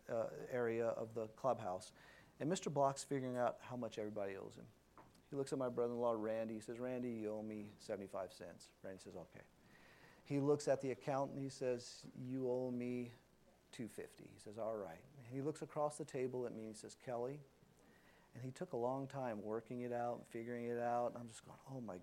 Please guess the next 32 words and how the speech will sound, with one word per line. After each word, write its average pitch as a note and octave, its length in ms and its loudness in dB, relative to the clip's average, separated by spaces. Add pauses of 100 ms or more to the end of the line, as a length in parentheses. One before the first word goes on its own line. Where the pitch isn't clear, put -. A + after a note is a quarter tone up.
goodness." F#2+ 300 -10
And A#2+ 260 -4
Randy, C3 200 4
my B2 100 4
brother-in-law, B2 360 2
looks A#2 220 -4
over A#2+ 200 2
at A#2 120 6
me A#2+ 120 -2
every A#2 140 -2
once A2+ 260 -2
in A#2+ 40 -4
a A2 40 0
while. A2 80 2
You A2 60 -4
can A#2 120 -4
see - 160 -4
his A#2 120 -2
sympathy. A2+ 580 -6 (640)
This E3 200 0
is C#3+ 120 -6
going B2 240 -2
to A#2 80 -2
be G#2+ 160 -2
ridiculous. G2+ 960 -6
And A#2 120 -8
finally, D#3 540 -2
he C#3+ 60 -4
looks C3 260 -4
up A#2+ 160 -2
at G2+ 180 0
me, F#2+ 100 -12